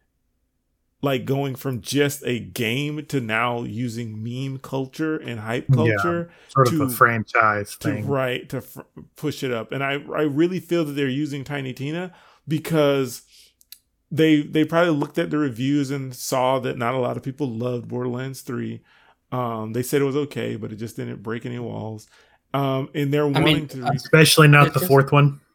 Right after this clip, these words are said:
Speaker 1: Oh my
Speaker 3: <laughs>
Speaker 1: God.
Speaker 3: Yeah.
Speaker 1: Uh, what were you gonna say, Arnold?
Speaker 3: I mean, from what I've heard, it's just Borderlands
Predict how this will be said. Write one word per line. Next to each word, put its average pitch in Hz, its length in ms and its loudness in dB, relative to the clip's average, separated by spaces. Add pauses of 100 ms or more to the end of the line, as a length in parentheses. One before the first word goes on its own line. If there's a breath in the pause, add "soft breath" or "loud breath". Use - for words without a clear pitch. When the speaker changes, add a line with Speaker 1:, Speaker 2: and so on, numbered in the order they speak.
(120)
Speaker 1:
Oh 104 100 -12
my 92 160 -14
Speaker 3:
<laughs> 98 260 -6
Speaker 1:
God. 185 220 0
Speaker 3:
Yeah. 110 400 -4
Speaker 1:
Uh, 151 300 4
what 139 60 4
were 156 120 4
you 160 80 2
gonna 165 140 -2
say, 175 160 -2
Arnold? 190 300 -2 (760)
Speaker 3:
I 160 100 4
mean, 156 180 4
from 170 160 2
what 185 140 8
I've 254 140 8
heard, 208 180 4
it's 131 160 -2
just 160 340 -4
Borderlands 135 840 0